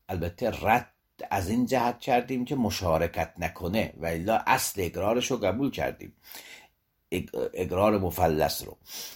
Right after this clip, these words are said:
نسبت به یک طلبکار جدید.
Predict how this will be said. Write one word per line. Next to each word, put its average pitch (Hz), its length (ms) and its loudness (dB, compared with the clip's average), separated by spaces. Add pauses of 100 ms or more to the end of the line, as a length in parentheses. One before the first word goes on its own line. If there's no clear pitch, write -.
(440)
نسبت 101 500 2
به 117 120 -8 (1000)
یک 98 220 0
طلبکار 90 680 4
جدید. - 440 -4